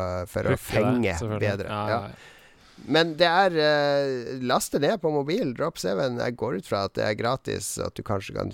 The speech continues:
Speaker 1: kjøpe det i spillet eller noe sånt. Jeg kjøpte det for år og dag siden, så jeg vet ikke hva <laughs> forretningsmodellen på det spillet er lenger. Men som puslespill på mobil, det er uovertruffent. Det er et av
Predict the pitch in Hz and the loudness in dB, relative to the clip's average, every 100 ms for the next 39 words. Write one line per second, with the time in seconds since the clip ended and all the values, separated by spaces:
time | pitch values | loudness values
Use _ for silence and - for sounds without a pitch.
0 | - - - 110 - 50 - - 53 57 | -10 -8 -6 -4 -4 -4 -2 -2 -2 -4
1 | - - 53 - - 98 98 104 98 92 | -4 -4 -4 -2 -4 -4 -2 -2 -2 -4
2 | 101 - 113 - 110 - 107 - 107 98 | -4 -4 -4 -2 -2 -2 -4 -4 -4 -2
3 | 98 - - 110 98 101 107 - - 104 | -4 -6 0 2 4 4 2 0 -2 0
4 | 101 107 - 107 104 101 - 160 - 131 | 2 0 -2 -4 0 2 2 0 -2 -2
5 | 117 113 113 98 98 107 101 - 110 101 | -2 0 0 0 -2 -4 -2 -4 -2 0
6 | 92 101 - - - 120 117 151 190 - | 2 0 -2 -14 -4 2 4 2 0 -8
7 | - - 135 139 135 139 - 147 - 180 | -20 -4 4 4 4 0 2 2 2 -4
8 | - 131 117 123 127 139 175 175 _ 127 | 0 2 4 2 2 2 0 -2 _ -4
9 | 110 113 _ - 143 139 160 139 131 123 | -4 -4 _ -6 -2 0 2 2 0 0
10 | 117 98 92 147 143 185 - 135 135 | -2 -2 0 2 4 2 4 4 4